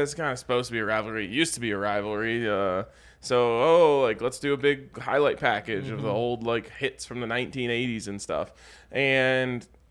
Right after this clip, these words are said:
Speaker 1: it just hasn't, the hate hasn't been there. It's partly because the Broncos haven't been good. It's partly because when the Broncos were good, the Raiders were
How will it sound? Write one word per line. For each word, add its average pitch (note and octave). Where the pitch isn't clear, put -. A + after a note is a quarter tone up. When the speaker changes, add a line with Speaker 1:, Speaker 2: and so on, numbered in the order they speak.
Speaker 1:
it C#3+
just D#3
hasn't, D#3
the D3
hate D3
hasn't D3+
been C3
there. D#3+
It's -
partly D#3+
because D3
the C3
Broncos D3
haven't C#3+
been C#3+
good. C#3
It's -
partly D3
because C3+
when B2+
the A#2
Broncos D#3
were C3+
good, C3
the A#2
Raiders C#3
were A#2+